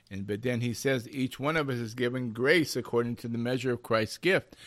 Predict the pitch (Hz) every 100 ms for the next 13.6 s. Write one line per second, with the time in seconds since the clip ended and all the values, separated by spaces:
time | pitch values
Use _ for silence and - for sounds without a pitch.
0 | - - _ 131 143 - 123 104 - 151
1 | 135 117 104 113 107 - 120 113 113 110
2 | 104 139 151 117 107 113 107 123 123 131
3 | - - - _ - 143 151 107 98 101
4 | 135 143 - 113 127 147 - 85 73 -
5 | - - _ 117 120 127 127 120 147 160
6 | - - 131 160 151 82 71 _ _ _
7 | _ _ _ _ _ _ _ _ _ _
8 | - - - - - 98 117 120 - -
9 | - 147 - 123 110 113 107 - 180 160
10 | 110 113 123 127 117 117 180 156 101 -
11 | 110 - 104 107 110 110 117 101 135 180
12 | - 117 107 107 104 110 117 120 - 123
13 | 120 - 107 127 170 117